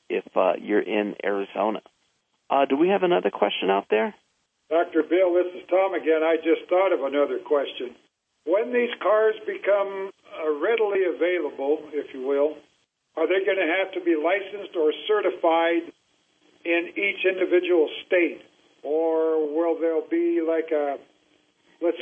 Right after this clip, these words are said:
Speaker 2: call it a reciprocity agreement with all fifty states that if you have a li-, uh, uh, a driverless car, it's okay to drive it no matter where you go?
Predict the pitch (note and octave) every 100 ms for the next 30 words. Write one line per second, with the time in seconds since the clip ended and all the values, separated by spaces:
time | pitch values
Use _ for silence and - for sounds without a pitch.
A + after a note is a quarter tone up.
0 | E3 F3+ F3 E3 D3 E3 F#3+ F#3 E3+ -
1 | F#3+ F#3 - D#3 D3+ D3+ - D#3 E3 D3+
2 | D3+ D3 _ - D3+ E3 E3+ E3 - F3+
3 | F3 C#3+ - F#3 F#3 F3 - D#3+ D#3 D3+
4 | - _ _ C3 D3 D3 D#3 E3+ D#3 D3
5 | D#3 - D3+ C#3+ D3 - _ _ _ -
6 | C#3 C#3 C3+ A#2+ - C3+ C3 E3+ F#3 E3
7 | D#3 C#3+ - D#3 E3 E3 D#3 - _ _
8 | _ D3+ - F3 F3 F3 E3 E3 E3 E3
9 | E3 E3 D#3+ D#3 D#3+ D3 D#3 D3 C#3+ D3